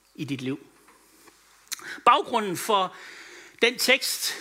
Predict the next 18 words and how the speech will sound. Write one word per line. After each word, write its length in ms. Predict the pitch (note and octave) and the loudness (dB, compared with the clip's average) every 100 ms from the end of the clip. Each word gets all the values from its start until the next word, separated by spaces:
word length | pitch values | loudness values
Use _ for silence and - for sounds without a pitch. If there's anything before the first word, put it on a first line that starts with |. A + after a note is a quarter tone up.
| - - - | -10 -12 0
jeg 160 | F#3 F3+ | 2 2
skal 300 | - F3+ D#3+ | 0 -2 2
dele 220 | A3+ C4 | 0 2
med 220 | G3 G#3 | 2 2
os 480 | F#3 E3 - - - - - - - - - - _ _ _ _ _ | 0 -2 -6 -6 -8 -14 -20 -20 -20 -20 -20 -20 _ _ _ _ _
i 80 | - | -4
formiddag, 560 | - A3 D4 C4+ G#3 G#3 - - - - - _ | 2 4 4 2 0 -2 -14 -20 -20 -20 -20 _
det 100 | G#3+ | 2
var, 220 | A3 C4 A#3+ | 6 6 6
at 200 | G#3 G#3 | 0 2
jeg 220 | A3 G3+ | 2 4
kommer 240 | C#4+ C4 | 2 2
lige 200 | A3+ C4+ | 0 0
fra 340 | - - G#3+ A3 | 0 4 6 4
en 200 | G3 F#3+ | -2 -6
uge 240 | G3+ B3+ C#4 | -2 -2 -2
på 160 | G#3 | -4
Færøerne, 580 | F3+ B3 C4+ C4+ D3+ B2 | 0 2 2 0 -2 -4